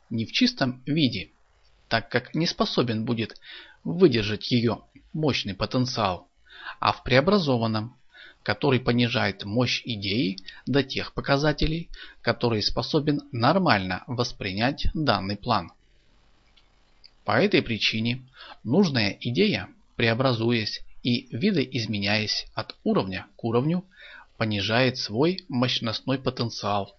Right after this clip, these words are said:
до той величины, которая становится приемлема для энергетики того мира, в который она приходит. Все это помогает объединять в едином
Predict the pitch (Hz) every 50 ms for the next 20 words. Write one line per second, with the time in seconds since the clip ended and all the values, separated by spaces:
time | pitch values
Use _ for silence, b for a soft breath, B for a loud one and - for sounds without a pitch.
0 | _ - 120 131 131 131 - - 98 95 98 107 117 127 123 - 180 175 180 185
1 | 196 202 - - B B B B B B B B - 113 - - 113 113 107 101
2 | - - 104 104 113 143 160 165 160 - - 160 156 156 - - - - 143 196
3 | 170 135 123 113 110 110 110 110 107 113 - - _ _ _ - - 117 113 113
4 | - - 131 123 127 123 117 120 120 107 - 110 98 - - 104 - - _ -
5 | - 113 101 104 147 196 214 180 139 113 - 98 95 - - - - - - -
6 | - - 180 208 214 - - 123 113 110 110 110 - 139 135 - - - 117 98
7 | 95 - - - - _ _ _ _ _ _ _ _ _ _ _ _ _ _ _
8 | _ _ _ _ - - _ _ _ _ _ _ _ _ _ _ _ _ _ _
9 | _ _ _ _ _ _ _ _ _ - - - - - 117 - - 131 143 143
10 | - 113 - - 113 113 113 110 113 110 110 107 - - 123 117 113 113 120 117
11 | 110 113 110 120 147 160 160 - - - - - - 127 127 151 208 190 165 156
12 | 120 113 101 95 -